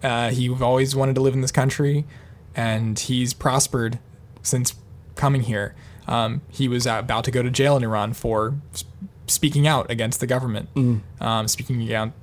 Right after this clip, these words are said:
Speaker 1: against the religion that took over there, uh, or the, the religious, um, uh, apparatus that's over there, not
Speaker 2: Mm-hmm.
Speaker 1: necessarily the religion itself. And, um, so he knows, and I've grew up with him. He, he knows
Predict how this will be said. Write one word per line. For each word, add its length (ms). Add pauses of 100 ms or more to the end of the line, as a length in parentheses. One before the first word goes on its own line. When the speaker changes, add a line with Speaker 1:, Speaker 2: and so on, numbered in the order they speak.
(120)
Speaker 1:
against 500
the 60
religion 580 (140)
that 280
took 180
over 260
there, 200 (380)
uh, 180
or 140
the, 240
the 140
religious, 520
um, 440 (280)
uh, 260
apparatus 520
that's 180
over 140
there, 180
not 120
Speaker 2:
Mm-hmm. 100
Speaker 1:
necessarily 320
the 40
religion 280
itself. 380 (520)
And, 360
um, 420 (380)
so 240
he 180
knows, 480 (140)
and 280
I've 240
grew 220
up 80
with 140
him. 240 (160)
He, 180
he 160
knows 460